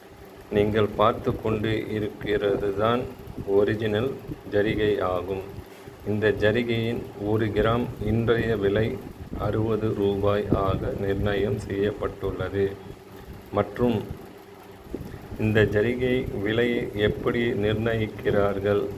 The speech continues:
என்று தெரிந்து கொள்ள வேண்டும். என்ன, எப்படி நிர்ண-, நிர்ணயிக்கிறார்கள் என்றால்,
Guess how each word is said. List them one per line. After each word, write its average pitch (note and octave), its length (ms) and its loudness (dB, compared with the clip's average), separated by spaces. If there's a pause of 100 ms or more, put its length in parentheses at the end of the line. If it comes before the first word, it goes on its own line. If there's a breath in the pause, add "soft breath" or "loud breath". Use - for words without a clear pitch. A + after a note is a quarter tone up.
(120)
என்று G2+ 480 0
தெரிந்து G2+ 380 4
கொள்ள F#2+ 280 -4
வேண்டும். F#2 520 -4 (600)
என்ன, A2 320 2 (240)
எப்படி A2 420 2
நிர்ண-, A#2 460 0 (160)
நிர்ணயிக்கிறார்கள் A2 1200 2
என்றால், G2 500 -2